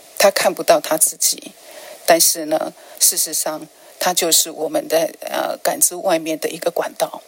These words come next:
自我也一样，它是从我们的心灵结构而来，它从我们借由我们的一个自我来操纵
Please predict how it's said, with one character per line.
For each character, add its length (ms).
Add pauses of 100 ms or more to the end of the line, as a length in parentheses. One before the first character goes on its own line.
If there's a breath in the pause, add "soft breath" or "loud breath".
(600 loud breath)
自 180
我 320
也 80
一 200
样， 260 (400)
它 120
是 160
从 220
我 60
们 120
的 60
心 300
灵 160
结 160
构 180
而 120
来， 360 (680 loud breath)
它 160
从 300
我 140
们 180
借 220
由 240
我 100
们 160
的 140
一 100
个 160
自 220
我 260 (1120)
来 320 (400 loud breath)
操 240
纵 320